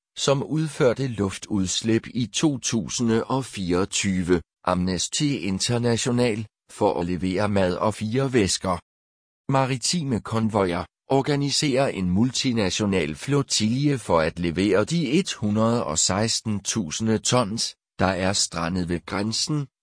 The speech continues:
via søveje. Militær beskyttelse, Ultima Ratio. Israels droneangreb på Frihedsflotiljen viser, at de vil bruge dødelig magt for at blokere hjælp.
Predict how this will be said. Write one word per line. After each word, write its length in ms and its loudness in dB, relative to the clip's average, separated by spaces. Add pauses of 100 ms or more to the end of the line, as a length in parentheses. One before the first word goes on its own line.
(140)
via 340 2
søveje. 680 0 (680)
Militær 640 0
beskyttelse, 840 0 (260)
Ultima 540 2
Ratio. 640 0 (220)
Israels 680 0
droneangreb 960 0
på 160 -4
Frihedsflotiljen 1400 -2
viser, 460 0 (240)
at 200 0
de 140 0
vil 160 0
bruge 320 -2
dødelig 540 0
magt 280 0
for 200 4
at 80 0
blokere 580 2
hjælp. 420 -2